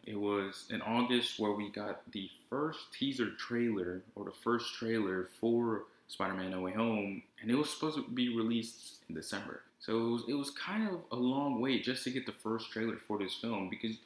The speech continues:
not everyone knew when, if it was a for sure thing that it was gonna be released in December. You know how covid affected the film industry, it, you know,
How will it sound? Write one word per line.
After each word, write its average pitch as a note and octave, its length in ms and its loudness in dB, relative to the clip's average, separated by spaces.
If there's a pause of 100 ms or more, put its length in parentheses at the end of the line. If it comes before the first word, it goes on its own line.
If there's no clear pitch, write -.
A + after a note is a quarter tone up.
(160)
not G#3+ 220 -2
everyone A#2+ 420 6
knew A2+ 200 6
when, G#2+ 500 4
if A#2 160 2
it B2+ 60 6
was A#2+ 280 4
a G#2+ 160 -8
for A2 160 2
sure A2+ 460 0
thing G#2 140 -4
that F#2+ 100 0
it F#2 60 0
was F#2 100 -4
gonna F#2 140 -4
be F2+ 100 -4 (140)
released F#2 360 -6
in E2+ 120 -8
December. - 520 -4 (320)
You G2 140 -6
know G2 120 -2
how F#2+ 380 0
covid G#2+ 440 0
affected G2+ 520 -4
the - 80 -20
film A#2 220 2
industry, G2+ 640 -2
it, - 180 -6 (140)
you G#2+ 160 -8
know, G#2 180 -6